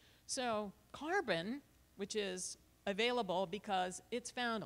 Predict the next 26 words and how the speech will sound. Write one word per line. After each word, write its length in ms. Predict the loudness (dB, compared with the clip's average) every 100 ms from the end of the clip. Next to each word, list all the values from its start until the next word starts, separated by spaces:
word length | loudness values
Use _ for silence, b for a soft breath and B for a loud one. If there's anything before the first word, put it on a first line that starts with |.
| -4
less 400 | 0 2 2 2
often 600 | 2 2 0 -4 -4 -10 b b -4
in 300 | -2 -2 -4
these 340 | -2 -2 -4
kinds 320 | -4 -4 -2
of 100 | -4
minerals, 680 | -2 -2 0 -2 -2 -4 -8 -14 -20 -20 _ _ _ _ -2
is 120 | 0
a 80 | 2
much 300 | 0 -2 -6 -2
better 500 | 0 2 0 -2 -6 -14 -20 _ _
chemical 440 | -8 -6 -2 2 4
element. 420 | 4 0 -4 -8 -20 b b _ _ _ -4
It's 260 | -4 -4 -6
easy 300 | -4 -2 -2
to 100 | -2
get 300 | 0 0 0 -4
a 80 |
covalent 760 | -4 -2 -2 -2 -2 -2 -2 -4 -8 -20 -20 -20 -20 -20 _ _
type 240 | -2 0 0
of 200 | -4 0
bonding. 440 | 2 2 -2 -2
You 100 | -2
can 180 | -2 -2
share 380 | 2 4 4 2
electrons. 800 | 2 0 -2 -2 0 -2 -6